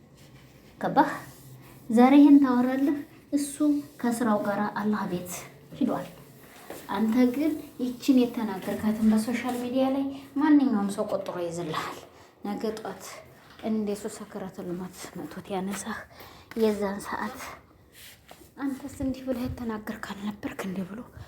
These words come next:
ሰው ያወራልሃል። ማንኛችሁም መሻሂዎች፣ ማንኛችሁም እባካችሁ፣ እባካችሁ እኔ አንድ ጥያቄ የምጠይቃችሁ፣ ስ-፣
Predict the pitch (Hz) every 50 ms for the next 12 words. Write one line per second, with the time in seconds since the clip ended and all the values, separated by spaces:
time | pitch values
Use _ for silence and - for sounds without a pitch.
0 | - - - - - 330 311 320 294 233 185 165 165 - - - - 233 - -
1 | - - - - - - - - - - - - - - - - - - - -
2 | - - - - - - - - - 269 254 269 302 320 320 302 277 262 240 226
3 | 208 214 - - 233 214 190 196 - - 190 - - - - - - - - -
4 | - - - 311 320 330 302 262 226 190 143 - - - - - - - - -
5 | - - - - - - - - - - - - - - - - - - - -
6 | - - - - - - - - - - - - - - - - - - - -
7 | - - - - - - - - - 240 226 180 - - - - - - - -
8 | - - - - - - - - - - - - - - - - - - - -
9 | - - - - - - - - - - - - - - - - - - - -
10 | - - - - - - - - - - 220 214 208 208 214 214 208 - - 202
11 | 185 180 175 - - 196 196 190 - - - 240 240 - - - 285 254 - -
12 | - - - - - - - - - - - - - - - - - - - -
13 | - - 226 208 202